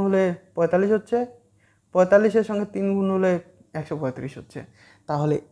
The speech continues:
এইটা কি দাঁড়াবে? একশো পঁয়ত্রিশের সঙ্গে তিন গুণ, তার মানে তিন পাঁচে পনেরো, তিন তিরিকে নয়, আর একে দশ, তিন একে তিন, আর একে চার। এই অ্যান্সারটা হয়ে যাবে চারশো পাঁচ। ঠিক আছে, then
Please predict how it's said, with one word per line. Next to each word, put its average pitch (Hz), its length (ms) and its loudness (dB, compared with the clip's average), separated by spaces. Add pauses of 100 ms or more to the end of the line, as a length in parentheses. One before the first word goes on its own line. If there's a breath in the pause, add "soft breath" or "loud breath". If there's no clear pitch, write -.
(380)
এইটা 185 360 4
কি 220 180 0
দাঁড়াবে? 208 360 6 (400)
একশো - 220 -6 (140)
পঁয়ত্রিশের 202 640 2 (100)
সঙ্গে 214 280 0 (120)
তিন 214 140 0 (120)
গুণ, 226 140 2 (520 soft breath)
তার 165 180 0
মানে 170 120 2 (100)
তিন 175 200 -2
পাঁচে 165 200 0 (160)
পনেরো, 180 300 0 (120)
তিন 170 180 -2
তিরিকে 170 280 -4 (180)
নয়, 180 260 4
আর 170 120 2
একে 147 120 -6 (160)
দশ, 185 140 4 (140)
তিন 160 200 -4
একে 160 120 -8 (100)
তিন, 208 220 -2
আর 165 120 0
একে 190 120 -8 (160)
চার। 135 240 -2 (580 soft breath)
এই 147 180 -2
অ্যান্সারটা 151 500 -6
হয়ে 143 160 -2
যাবে 208 140 2 (120)
চারশো - 380 -6 (280)
পাঁচ। 127 320 -6 (680)
ঠিক 196 140 -6 (100)
আছে, 240 160 -4 (1800 soft breath)
then 240 180 6